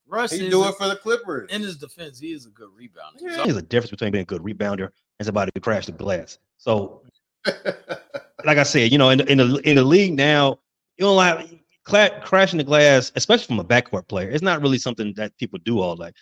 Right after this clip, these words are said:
Speaker 3: You just, you're setting up your break. You're not really crashing the glass and stuff like that.
Speaker 2: Okay.
Speaker 3: Um, Russell, Russell was in an, <sighs> I said his name. He was an anomaly. He was going, he was going to the glass. And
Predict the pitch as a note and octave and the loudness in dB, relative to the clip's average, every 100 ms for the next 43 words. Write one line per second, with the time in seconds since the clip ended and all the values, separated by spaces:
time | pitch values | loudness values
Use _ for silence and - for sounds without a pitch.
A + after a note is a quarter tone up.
0 | _ - C3 D3 B2+ - _ _ _ _ | _ -8 2 2 2 -4 _ _ _ _
1 | _ _ _ _ _ D#3 D#3+ - E3+ D3 | _ _ _ _ _ -2 0 2 2 2
2 | B2+ F#2 A#2+ A2 - - C3+ C#3+ C3 B2 | -2 0 0 0 -4 -6 0 0 2 0
3 | - B2 A2+ A2+ G2+ G#2 G2 - - _ | 2 2 2 -2 -4 -4 -4 -6 -14 _
4 | _ - F#2+ - - - _ _ _ _ | _ -10 -8 -8 -12 -14 _ _ _ _
5 | _ _ _ _ _ _ _ - D#2 F#2 | _ _ _ _ _ _ _ -20 -16 -6
6 | A#2+ A#2 G#2 F#2+ F#2+ D3 G#3+ - G3 F#3 | -2 -2 -2 -6 0 2 2 0 0 0
7 | C3 G3 - F3+ C#3+ C3 A#2 G2 - _ | -2 -2 0 0 4 4 4 0 -12 _
8 | _ _ B2+ A2+ G#2 G2+ - - G2+ F2+ | _ _ -6 -4 -6 -10 -16 -18 -18 -12
9 | G2+ F2+ F2+ G2+ E2+ - _ _ - A#3+ | -8 -8 -8 -8 -10 -14 _ _ -2 2
10 | G#3 D3+ A2 A2+ G2+ E2 D2+ - _ _ | 4 4 2 2 0 -2 -8 -14 _ _
11 | _ F#3 B3 - - - D3+ C#3+ D3+ A#2+ | _ -2 0 -2 -4 -2 2 4 4 4
12 | - F#3 D#3+ G#2+ C#3 B2 G#2 G2+ F#2+ E2 | 0 -2 0 0 2 2 0 -2 -4 -6
13 | E2 - - _ - C3+ B2+ B2 | -14 -20 -20 _ -2 2 2 -2